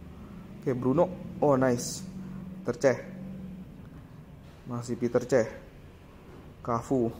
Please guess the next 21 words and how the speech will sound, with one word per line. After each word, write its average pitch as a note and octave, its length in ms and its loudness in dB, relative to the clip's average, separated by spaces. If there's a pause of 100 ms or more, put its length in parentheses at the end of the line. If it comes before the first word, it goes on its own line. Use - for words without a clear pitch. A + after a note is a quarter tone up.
(960)
Cafu. C#3 640 6 (1160)
Nggak B2 200 4
dapet. B2+ 400 8 (160)
Nice. C3+ 480 2 (120)
Masih A#2+ 280 -2
dapet B2 280 6
Cafu. C3+ 440 2 (280)
Maju. B2+ 480 4 (1160)
Kita A#2 160 -2
ke - 80 0
Ronaldinho. B2 580 6 (880)
Ronaldinho B2+ 600 4
close C#3+ 320 6
ya. D3 120 8
Kosong. F3 480 6 (600)
Bisa B2+ 240 -4
umpan? E3+ 240 4 (280)
Nggak A#2 140 4
mau A#2 140 4
umpan. C#3 280 4
Oke. C3 160 2